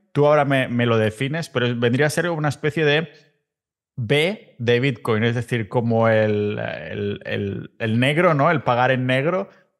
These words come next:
ah, de Bitcoin. O sea, en una sociedad, imaginemos, a, a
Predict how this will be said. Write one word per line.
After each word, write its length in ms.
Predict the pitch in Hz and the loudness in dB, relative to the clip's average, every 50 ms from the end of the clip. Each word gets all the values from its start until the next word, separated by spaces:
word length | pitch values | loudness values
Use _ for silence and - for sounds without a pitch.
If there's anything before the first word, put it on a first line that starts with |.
| _ - | _ -2
ah, 240 | 113 110 107 107 104 | 0 0 2 0 2
de 160 | 104 113 113 | 2 0 2
Bitcoin. 400 | 127 135 - - - 117 110 123 | 2 0 -2 -2 -2 -2 0 0
O 40 | 123 | -2
sea, 200 | - - 127 123 | 0 0 0 2
en 80 | 123 | 2
una 200 | 135 147 160 165 | 2 2 2 0
sociedad, 880 | 151 - 175 151 - - 127 127 139 151 131 - - - _ _ _ _ _ _ _ _ _ - | 0 0 -2 -4 -2 0 0 2 2 2 2 0 -4 -12 _ _ _ _ _ _ _ _ _ -4
imaginemos, 600 | 120 123 113 107 123 139 147 131 120 104 - 120 | -4 -4 -2 -2 -2 0 0 0 0 0 0 0
a, 140 | 123 - - | 0 0 0
a 680 | 123 120 113 110 110 107 107 107 104 104 - _ _ | 0 0 0 0 0 0 -2 -2 -4 -8 -12 _ _